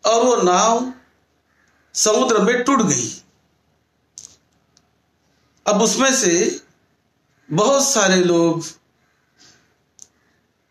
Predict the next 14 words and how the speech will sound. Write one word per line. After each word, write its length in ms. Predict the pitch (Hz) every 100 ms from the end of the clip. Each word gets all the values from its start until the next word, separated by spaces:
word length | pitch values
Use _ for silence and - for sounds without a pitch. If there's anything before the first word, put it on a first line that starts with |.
| _
उस 240 | 175 180 175 175 160 160 -
समुद्र 440 | 160 165 156 160
में 460 | 156 156 151 127 - _ _ _ _ _ _ _ _ _ _ -
गिर 260 | 131 185
गए, 440 | 170 147 151 - 233 _ _ _ _ _ _ _ _ _ _ _ _ _ _ -
बहुत 280 | 165 185 -
सारे 260 | 160 156
लोग 340 | 147 143 139 - _ _ _ _ _
मर 200 | 143 196
गए, 340 | 156 135 202 196 - _ _ _ _ _ _ _ _ -
केवल 420 | 233 262 262 254
एक 380 | 240 269 262 233
व्यक्ति 300 | 190 185 196
बचा 500 | 185 147 - 131 -